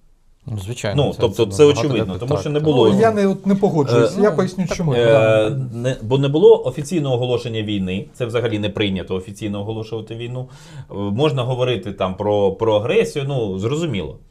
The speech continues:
Speaker 2: Але я вважаю, що для України було б корисно,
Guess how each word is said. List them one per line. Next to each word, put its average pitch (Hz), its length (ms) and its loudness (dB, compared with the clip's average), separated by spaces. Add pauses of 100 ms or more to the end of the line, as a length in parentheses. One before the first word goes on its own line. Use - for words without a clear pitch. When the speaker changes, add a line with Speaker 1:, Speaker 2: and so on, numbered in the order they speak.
(440)
Speaker 2:
Але 117 380 2 (240)
я 131 160 2
вважаю, 131 600 0
що - 140 -12
для 107 140 0
України 113 640 -2 (440)
було 110 220 -2
б - 100 -8
корисно, 107 540 -6